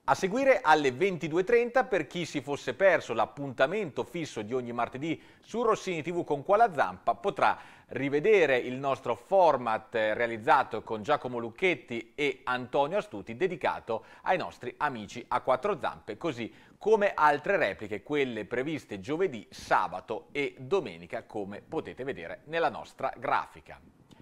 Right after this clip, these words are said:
E poi l'informazione su Rossini T V torna puntuale domattina in diretta alle sette e venti con la nostra rassegna stampa Buongiorno Rossini,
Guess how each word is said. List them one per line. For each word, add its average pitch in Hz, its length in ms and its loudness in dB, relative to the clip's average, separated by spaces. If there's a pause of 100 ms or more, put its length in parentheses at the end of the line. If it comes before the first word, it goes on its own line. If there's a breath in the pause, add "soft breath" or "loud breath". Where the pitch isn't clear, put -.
(600 loud breath)
E - 40 -6
poi 180 320 4
l'informazione 151 880 0
su 143 140 -6
Rossini 135 360 -4
T 131 80 -8
V 190 140 -6
torna 127 220 0
puntuale 131 520 2
domattina 127 720 -4
in 180 200 -8
diretta 151 560 2
alle 127 220 -2
sette - 560 -4
e 202 160 -2
venti 98 540 -8
con 127 280 2
la 117 300 -2
nostra 127 400 0
rassegna 113 360 -4
stampa 123 380 0
Buongiorno 117 540 -4
Rossini, 95 480 -6